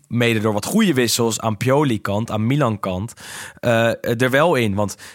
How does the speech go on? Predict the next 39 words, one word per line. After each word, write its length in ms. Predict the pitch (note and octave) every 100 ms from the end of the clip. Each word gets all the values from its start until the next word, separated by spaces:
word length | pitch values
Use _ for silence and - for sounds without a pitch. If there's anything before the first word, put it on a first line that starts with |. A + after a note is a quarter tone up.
| -
eh, 120 | A2 G#2+
Brahim 380 | A2 A#2+ A#2 A2
Diaz 400 | A#2+ D3 A2+ -
kwam 240 | A2+ G#2+
er, 200 | G#2 G2+
eh, 400 | - G2+ G2 G2 - _
in 200 | - A2+
minuut 320 | A2 G#2+ A2
zestig 460 | - C#3 D3 - C#3
ongeveer 400 | C#3+ C3+ C#3 C3+
in. 300 | B2+ D3+ F#3+ - - -
En 180 | A#2+
die 100 | A#2
heeft 120 | C3+ A2+
die 100 | A2+
wedstrijd 380 | A#2 - G#2+
gekanteld, 520 | - - A#2 A2+ G2+ F2+
denk 280 | F2+ E2+
ik. 180 | - - - - -
Eh, 160 | - G2
kwam 200 | F#2 A2+
er 60 | A2+
in 120 | A#2
voor 120 | A2
Cassie, 540 | G2+ G#2+ - B2+ C3 B2+
die 140 | A2+
geen 200 | G#2+ G#2+
bal 240 | G#2 A2 G#2+
raakte. 480 | G#2+ G#2+ - G#2+ G#2+ - -
Diaz 300 | A2 B2 B2+
kwam 260 | - B2+ A#2+
erin, 320 | A2+ A#2+ A#2+ - - - - -
kon 200 | A#2 A2+
perfect 560 | A#2+ - D#3 D3 - -
zich 220 | C3 A#2
tussen 340 | C3+ A#2+ A2+
de 120 | A2 A2
linies 300 | A#2 A#2 G2
bewegen, 600 | G#2+ A2 A2 G#2+ A#2